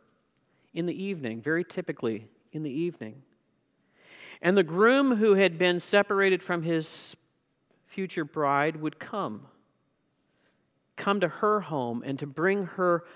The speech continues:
home with the attendants, the, the guests, and they would come to his house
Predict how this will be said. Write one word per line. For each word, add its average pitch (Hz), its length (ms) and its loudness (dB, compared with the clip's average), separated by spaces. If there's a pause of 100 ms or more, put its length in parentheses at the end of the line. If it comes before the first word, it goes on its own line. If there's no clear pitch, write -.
(180)
home 180 500 0
with 165 240 0
the 160 120 -2
attendants, 156 680 -4
the, 131 220 0 (240)
the 143 100 0
guests, 175 580 4 (280)
and 151 100 -2
they 170 80 6
would 165 160 2
come 190 320 -2
to 170 100 -2
his 208 400 0
house - 680 -6